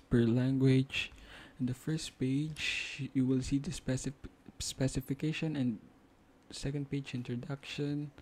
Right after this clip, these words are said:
Third page is the items in the package and installation guide. Fourth is the microphone placement and how to connect it to the computer.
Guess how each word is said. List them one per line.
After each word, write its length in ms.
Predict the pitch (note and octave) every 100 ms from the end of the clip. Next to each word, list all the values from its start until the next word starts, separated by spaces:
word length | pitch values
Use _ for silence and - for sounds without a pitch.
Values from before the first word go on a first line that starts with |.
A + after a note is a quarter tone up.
| - - - - - - -
Third 320 | C#3+ C#3+ C#3+
page 460 | D3 C#3+ C#3+ C3+ -
is 160 | C3+
the 160 | - A2
items 440 | B2+ C3 C3 C3 -
in 100 | B2+
the 100 | B2+
package 640 | - C3+ C3 C3 B2+ B2+
and 160 | B2 B2+
installation 640 | B2 B2+ - B2+ B2 C3+
guide. 480 | C3 C3+ C3+ C#3 C3+ C3+ - -
Fourth 320 | C#3+ D3 D3+ -
is 140 | C#3+
the 120 | - B2+
microphone 760 | C3+ C3 C#3+ C#3 - D3 D3
placement 600 | C#3+ D3 C#3+ - D3 D3 D3+ - - - - -
and 300 | C3+ B2+ B2+
how 160 | C3
to 120 | B2+ C3
connect 320 | C3 B2+ -
it 100 | B2
to 80 | A#2+
the 80 |
computer. 720 | A#2 - B2+ - D3 D3+ D3